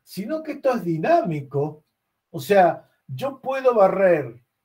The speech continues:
treinta grados y llego a esta estructura. Y ahora,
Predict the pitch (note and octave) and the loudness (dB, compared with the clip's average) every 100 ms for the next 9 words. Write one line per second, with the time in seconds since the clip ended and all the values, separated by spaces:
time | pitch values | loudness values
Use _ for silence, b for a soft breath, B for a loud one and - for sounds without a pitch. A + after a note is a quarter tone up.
0 | _ A3 F4 D#4+ G3 G#3 B3 A#3+ G#3+ C4 | _ -2 -2 0 0 2 0 0 0 -4
1 | - E3+ C#3 G#3 G3 E3+ D#3+ - D#3+ - | -8 -6 -2 -2 -4 -4 -8 -8 -12 -6
2 | F#4+ A3+ C3 _ _ _ _ _ _ _ | -6 -6 -10 _ _ _ _ _ _ _
3 | _ _ _ _ - D#3 E3+ G#3+ A#3 F3 | _ _ _ _ -6 2 4 4 2 2
4 | D3+ C3 - | 0 0 -10